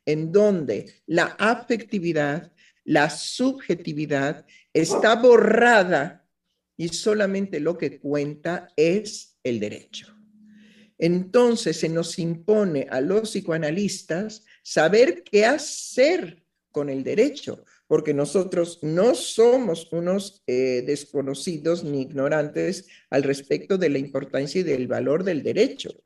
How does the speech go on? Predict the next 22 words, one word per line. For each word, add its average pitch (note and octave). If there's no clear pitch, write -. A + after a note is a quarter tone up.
Pero F3+
una C4
cosa B3
es A#3+
el F3
campo A3+
de D#3+
la G3+
sexualidad F3
humana, D#3+
que G#3
es -
sin E4
derecho. D#4
No B3+
es D#4+
a D4+
través A3
del A3+
derecho G#3
que E3+
nosotros G3